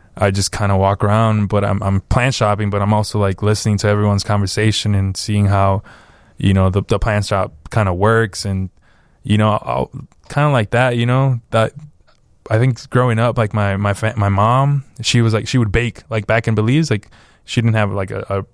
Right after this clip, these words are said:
steady job, but, like, she would go at a time to, like, work out, you know, like, in, in, like, mountains and explorations and stuff like that. Um, but then on her off time, she would just bake, and then, you know, so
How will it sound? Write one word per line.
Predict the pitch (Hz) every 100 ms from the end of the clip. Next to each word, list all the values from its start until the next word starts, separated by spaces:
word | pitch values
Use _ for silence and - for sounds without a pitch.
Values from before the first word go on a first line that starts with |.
| -
steady | - 110 107
job, | 98 104 113
but, | 107
like, | 101
she | - 113
would | 101
go | 104 117 117
at | 123 123
a |
time | - 139 139
to, | -
like, | 101 95
work | 107 107 -
out, | 104 101 -
you | 107
know, | 104
like, | 98 -
in, | 101 101 -
in, |
like, | 101 95
mountains | 120 127 127 127 123
and | 107
explorations | 98 - 104 120 127 127
and | 120
stuff | 120 123 -
like | 120
that. | 120 - - - - -
Um, | 107 101
but | 107
then | 117
on | 110
her | 104 104
off | 117 135
time, | - 110
she | 104 104
would | 98
just | 92
bake, | - 107 101 -
and | 98 98
then, | 95 95 98 - - - - -
you | 104
know, | 95 98
so | 123